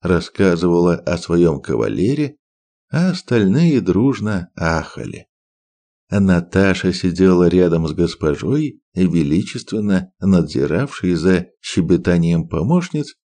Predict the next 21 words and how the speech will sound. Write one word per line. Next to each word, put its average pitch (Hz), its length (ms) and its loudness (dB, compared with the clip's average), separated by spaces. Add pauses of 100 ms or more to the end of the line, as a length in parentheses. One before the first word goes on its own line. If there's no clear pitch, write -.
и 147 100 -2
тихо 185 380 -2
млела, 123 760 0 (360)
потягивая 117 840 -2
вкуснейший 90 1000 -2
кофе. - 640 -8 (880)
Девушки 107 760 -2
изредка 147 840 -2
бросали 127 560 -2
в 110 60 -2
её 110 300 0
сторону 131 480 -6
заинтересованные 107 960 -2
взгляды, 92 680 2 (180)
но, 170 180 2
очевидно, 135 640 0
получив 92 560 -2
строгие 92 500 0
указания 82 680 0
от 78 120 -6
госпожи, 104 720 -4